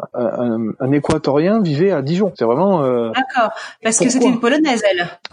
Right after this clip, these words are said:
Speaker 1: Oui, oui, c'était vraiment une Polonaise de la ville
Speaker 2: Ah
Speaker 1: qui,
Speaker 2: ouais.
Speaker 1: qui était un petit peu choquée que deux Français se retrouvent dans sa ville pour voir un
Speaker 2: De
Speaker 1: match,
Speaker 2: jeunes en
Speaker 1: euh,
Speaker 2: plus, voilà.
Speaker 1: euh,
Speaker 2: Ouais.
Speaker 1: euh, un, voilà, plus, on, on, on était assez jeunes. Et du coup, elle m'a invité à, on était un mardi soir,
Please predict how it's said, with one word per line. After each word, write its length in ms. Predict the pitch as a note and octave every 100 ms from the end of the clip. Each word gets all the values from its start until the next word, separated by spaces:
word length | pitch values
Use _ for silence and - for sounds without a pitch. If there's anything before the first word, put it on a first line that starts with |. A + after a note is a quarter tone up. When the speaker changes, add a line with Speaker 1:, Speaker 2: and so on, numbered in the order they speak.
| D#3
Speaker 1:
Oui, 120 | G#3
oui, 220 | B3 A#3
c'était 220 | - -
vraiment 240 | A#2+ B2 F3
une 80 |
Polonaise 320 | D#3 B2+ B2+ A#2
de 60 |
la 100 | G#2
ville 160 | D3+ C4+
Speaker 2:
Ah 80 | C#4
Speaker 1:
qui, 80 | C4
Speaker 2:
ouais. 60 | F3+
Speaker 1:
qui 60 |
était 120 | C#4 E3+
un 60 |
petit 120 | F#3+
peu 140 | G3 G3
choquée 340 | - C#3+ D4
que 120 | D4+ E3
deux 240 | C3+ F#3
Français 360 | - D#3 E3 D4+
se 60 |
retrouvent 280 | - F3 G3+
dans 160 | E3+ D3
sa 180 | - C3+
ville 300 | A3 D4+ D4+ - - - -
pour 140 | D3+
voir 300 | D#3 F#3 D3+
un 40 | B2+
Speaker 2:
De 60 |
Speaker 1:
match, 340 | A#3 A#3+ D4 F4+
Speaker 2:
jeunes 40 | C4
en 100 | -
Speaker 1:
euh, 80 | C3
Speaker 2:
plus, 380 | E4 G4 - - D#5+ - -
voilà. 140 | -
Speaker 1:
euh, 40 | C#3
Speaker 2:
Ouais. 280 | D3 G#3+ C#3+
Speaker 1:
euh, 180 | C#3
un, 120 | C#3+ E3
voilà, 320 | D#3+ G3+ B3+ G#3+
plus, 360 | - C#3 C3+ C3+
on, 120 | C3
on, 280 | E3 G#3+ D3+
on 220 | A#2+ C3
était 160 | C3+ C3
assez 180 | B2 C#3+
jeunes. 180 | B3 D4 - - - -
Et 60 | C#3+
du 160 | D#3
coup, 300 | D#3 A#3 E4 - _ _
elle 120 | C3
m'a 140 | D3+ D#3+
invité 560 | F3 D#3+ D3 B3+ E4 -
à, 640 | B2+ B2+ B2+ B2 A#2 A2 - -
on 80 | B2+
était 160 | A#2+ B2
un 60 |
mardi 280 | B2+ G3 F3
soir, 300 | D3+ B2 D#3+